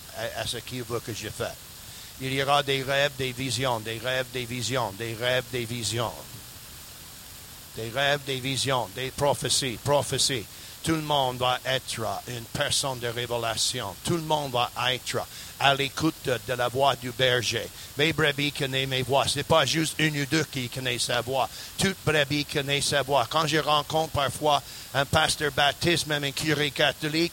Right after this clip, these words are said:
et comment, je commence à dire à monsieur, euh, monsieur le curé, « Comment ça t'es devenu curé ? » Il commence à me parler. Et la plupart de ces curés, réellement, avaient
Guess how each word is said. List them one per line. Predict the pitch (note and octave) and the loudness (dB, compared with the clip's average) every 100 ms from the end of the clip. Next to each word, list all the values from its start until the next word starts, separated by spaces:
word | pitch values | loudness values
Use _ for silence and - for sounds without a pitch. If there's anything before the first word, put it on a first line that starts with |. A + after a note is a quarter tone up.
| - - - | -4 -14 -2
et | D3 | -2
comment, | - D#3+ C3 | 0 0 0
je | C#3+ | 0
commence | D3+ D#3 D#3 D#3+ | 0 2 4 4
à | D3+ C#3 | 2 2
dire | C#3 D#3+ D#3 | 2 4 6
à | C3+ | 4
monsieur, | D3+ C3+ D#3 C#3+ | 4 2 2 4
euh, | C3 C3 | 4 4
monsieur | C#3+ D#3+ | 2 2
le | C#3+ | 2
curé, « | - D#3 D3 D#3 - - | 2 2 4 2 -2 -6
Comment | - D#3+ D3+ | 0 2 4
ça | F3+ | 2
t'es | E3 D#3 | 2 -2
devenu | C3+ D3 C#3+ C#3 | 2 2 2 -2
curé ? » | - D3+ B2+ A2+ | 0 0 0 -2
Il | |
commence | - D#3 D#3+ C3 | -2 0 2 2
à | |
me | C#3+ C3 | 0 0
parler. | D3+ C#3 B2+ A2 - - - | 2 2 2 -2 -6 -12 -4
Et | D3 | 0
la | D3+ C#3 | 2 2
plupart | F3 E3+ E3 D#3 | 0 2 2 4
de | |
ces | C#3+ E3 D3 | 2 2 0
curés, | - D#3+ D3 D3 | -2 0 2 0
réellement, | C3 E3 D3+ C#3+ B2+ C#3 | 2 4 4 4 4 2
avaient | C3+ C#3 | 4 2